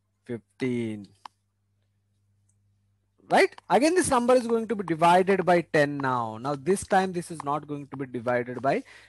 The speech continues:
this one. So it will return what? Quotient will be zero. Now zero is not greater than zero. So it's not going to be repeat this three steps again.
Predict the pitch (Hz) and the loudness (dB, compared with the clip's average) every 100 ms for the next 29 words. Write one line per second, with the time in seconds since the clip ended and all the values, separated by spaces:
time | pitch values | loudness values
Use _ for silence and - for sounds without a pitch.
0 | _ - 107 131 - - 110 110 104 95 | _ -12 -4 -4 -4 -12 -6 -6 -6 -6
1 | 151 190 165 165 135 131 165 156 160 180 | -4 -4 -4 -4 -2 -4 -4 0 -2 -2
2 | 135 127 156 151 147 202 302 - _ - | -8 -8 -6 -6 -4 -2 -4 -6 _ -20
3 | 107 107 131 127 113 139 160 131 202 254 | -16 -8 -4 -2 -4 -4 -6 -4 0 4
4 | 233 202 147 147 147 117 117 123 123 117 | 4 2 -2 -2 -2 -4 -6 -6 -6 -8
5 | 123 107 101 110 113 107 98 87 - 151 | -8 -10 -12 -10 -8 -10 -12 -14 -10 -8
6 | - 180 214 185 180 180 170 165 135 131 | 0 2 2 2 0 0 0 0 0 0
7 | - 175 147 156 147 - _ _ - _ | 2 2 0 -6 -6 -14 _ _ -20 _
8 | _ 175 202 - 160 151 - 110 113 127 | _ -2 -2 2 2 2 -2 -2 0 -2
9 | 117 104 | -2 -6